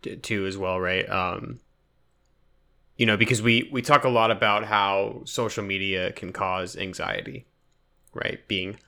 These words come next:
hyper-connected can be a bad thing. And part of that feeds into being disconnected as well, because when you're disconnected, now our brains are wired to look for that dopamine hit and say, like, "Well, let me check my messages, let me do this." And I know I get stuck in that, like, loop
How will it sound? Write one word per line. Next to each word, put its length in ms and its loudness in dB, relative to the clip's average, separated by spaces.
hyper-connected 960 2
can 120 -10
be 80 -6
a 60 -8
bad 260 -8
thing. 220 -12
And 260 -2
part 220 10
of 160 4
that 340 6
feeds 320 -4
into 220 -2
being 280 -6
disconnected 580 -2
as 100 -10
well, 200 6
because 200 -4
when 80 -8
you're 80 -6
disconnected, 760 2
now 200 6
our 120 6
brains 300 -2
are 80 4
wired 380 2
to 100 -10
look 140 -6
for 100 -8
that 220 -2
dopamine 440 4
hit 260 2
and 120 -6
say, 140 -4
like, 260 -6
"Well, 380 0
let 80 -2
me 40 0
check 180 0
my 80 2
messages, 420 0
let 80 -4
me 80 -4
do 100 -4
this." 240 -4
And 80 -2
I 100 4
know 180 10
I 120 10
get 160 2
stuck 260 -2
in 80 -6
that, 220 -4
like, 160 -16
loop 520 6